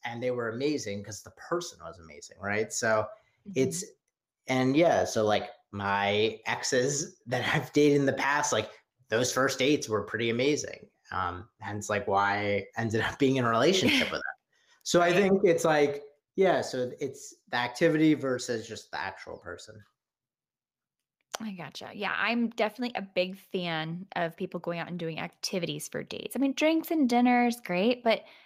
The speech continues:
Speaker 2: everybody's doing that. When
Speaker 1: Mm-hmm.
Speaker 2: I feel like when you pick an activity to do on a date, you stand out more.
Speaker 1: Yeah, and it's fun.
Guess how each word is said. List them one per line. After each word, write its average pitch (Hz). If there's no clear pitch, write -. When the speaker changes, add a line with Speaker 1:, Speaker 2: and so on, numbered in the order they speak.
Speaker 2:
everybody's 320
doing 185
that. 165
When 262
Speaker 1:
Mm-hmm. -
Speaker 2:
I 359
feel 392
like 330
when 247
you 208
pick 226
an 220
activity 240
to 330
do 285
on 277
a 277
date, 302
you 214
stand 233
out 247
more. -
Speaker 1:
Yeah, 214
and 156
it's 165
fun. 151